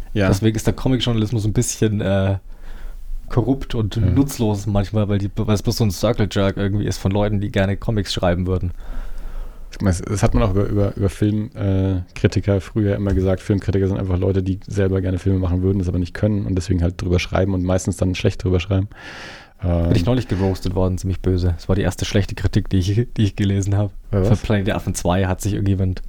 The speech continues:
Speaker 2: drüber aufgeregt. Das war, glaub ich, auch die, ist auch, glaub ich, die einzige Review, die, die es gibt für den, für den
Speaker 1: <laughs>
Speaker 2: Comic bisher. Und der hat, ähm,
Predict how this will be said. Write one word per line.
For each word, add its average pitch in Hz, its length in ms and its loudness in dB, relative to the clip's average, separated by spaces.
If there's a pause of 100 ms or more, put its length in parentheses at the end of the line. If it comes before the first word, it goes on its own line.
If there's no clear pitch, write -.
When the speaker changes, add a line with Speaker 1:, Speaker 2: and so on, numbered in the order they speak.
(600)
Speaker 2:
drüber 101 180 2
aufgeregt. 98 360 0
Das - 100 -2
war, 104 80 4
glaub 98 140 0
ich, 104 80 0
auch - 20 2
die, 113 120 -2
ist 113 180 0
auch, 110 100 2
glaub 107 140 2
ich, - 80 0
die - 80 0
einzige 113 300 0
Review, 110 360 2
die, 107 160 -2 (160)
die 107 60 4
es - 140 -2
gibt - 180 2
für 98 140 0
den, 98 220 0
für - 140 -4
den 104 220 2 (140)
Speaker 1:
<laughs> - 120 -6
Speaker 2:
Comic 113 300 0
bisher. 123 360 4 (460)
Und 107 100 -4
der 113 80 6
hat, 123 140 4 (580)
ähm, 165 420 -2